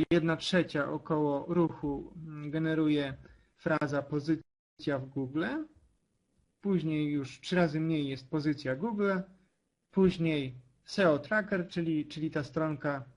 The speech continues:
jak widać, jest pewnej części osób już znana, skoro po nazwie stronki wyszukują. Oczywiście, jak zechcesz,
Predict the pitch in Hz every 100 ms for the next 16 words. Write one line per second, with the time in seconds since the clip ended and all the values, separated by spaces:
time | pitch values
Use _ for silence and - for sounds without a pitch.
0 | _ _ _ - 151 143 156 143 139 147
1 | 135 - - 156 147 147 - _ _ _
2 | _ _ _ - 151 139 - - 143 147
3 | 131 143 143 127 127 139 131 143 226 294
4 | - _ _ _ _ _ - - - 151
5 | 143 139 135 135 143 139 147 151 143 131
6 | 139 - - 143 139 131 - 135 135 -
7 | - _ _ _ - 139 - 139 - 135
8 | 151 233 - _ _ _ _ _ _ _
9 | _ _ _ _ - 311 269 - 240 214
10 | 202 226 220 190 - -